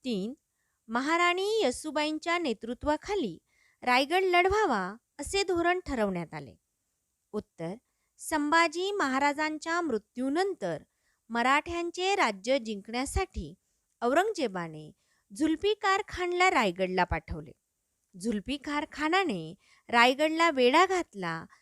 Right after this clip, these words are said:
त्यावेळी गडावर राजाराम महाराज, त्यांच्या पत्नी ताराबाई, संभाजी महाराजांच्या पत्नी येसूबाई व पुत्र शाहू हे सर्व होते.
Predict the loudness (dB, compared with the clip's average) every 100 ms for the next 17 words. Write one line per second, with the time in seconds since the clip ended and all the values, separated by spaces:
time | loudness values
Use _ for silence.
0 | _ _ _ 0 4 6 6 2 0 -6
1 | -12 _ 0 4 4 4 2 2 2 2
2 | 2 2 2 0 2 2 2 0 -8 _
3 | _ -6 -4 0 0 0 -6 -6 -6 0
4 | 4 4 4 2 0 -6 -16 _ -8 -2
5 | 0 4 4 2 0 0 2 2 0 -2
6 | -4 -4 -4 -8 -10 -8 -4 -2 -2 0
7 | 2 2 0 -6 -16 _ _ -8 2 2
8 | 2 0 0 -2 -6 2 4 4 2 2
9 | 0 -2 -2 -4 -8 -12